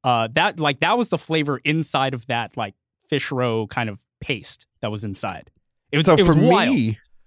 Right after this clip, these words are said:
Speaker 2: that, so for me, I would be dipping that in the bone broth 'cause I wouldn't want to spoil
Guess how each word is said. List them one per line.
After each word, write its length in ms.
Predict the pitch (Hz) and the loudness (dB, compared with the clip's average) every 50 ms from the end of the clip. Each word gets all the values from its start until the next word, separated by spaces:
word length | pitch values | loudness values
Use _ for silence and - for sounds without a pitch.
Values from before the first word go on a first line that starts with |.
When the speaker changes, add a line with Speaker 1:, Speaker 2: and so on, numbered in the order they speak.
| _ _ _ _ _ - | _ _ _ _ _ 2
Speaker 2:
that, 220 | 160 180 185 - | 2 2 2 0
so 160 | - - 175 156 | 0 0 0 0
for 140 | - 175 | 0 0
me, 320 | 147 156 180 247 302 220 160 | -2 0 0 0 0 -2 -2
I 260 | - - 123 147 190 | -4 -2 -2 0 0
would 140 | 233 262 247 | 0 0 0
be 140 | 233 190 127 | -2 -2 0
dipping 380 | - 151 147 - 151 131 131 | 0 -2 -2 -2 -2 -2 -2
that 260 | 127 120 120 123 - | 0 0 -2 -2 -4
in 140 | - 127 120 | -4 -4 -4
the 60 | 120 107 | -4 -4
bone 360 | 92 - 135 147 190 233 214 | -2 -2 0 0 0 0 0
broth 380 | 170 123 113 107 107 107 - - | 0 0 0 0 0 -2 -2 -4
'cause 180 | - 127 117 - - | -8 -8 -8 -8 -6
I 160 | 117 143 165 | -4 -4 -2
wouldn't 340 | 208 233 214 185 170 156 98 | -2 -2 -2 -4 -4 -6 -6
want 280 | 135 135 151 180 190 | -2 -2 -2 -2 -2
to 160 | - - 151 131 | -2 -2 -2 -2
spoil 840 | - - - _ - 147 143 165 175 165 143 131 127 123 117 | -4 -8 -10 _ -4 -2 0 0 2 2 2 2 2 0 -2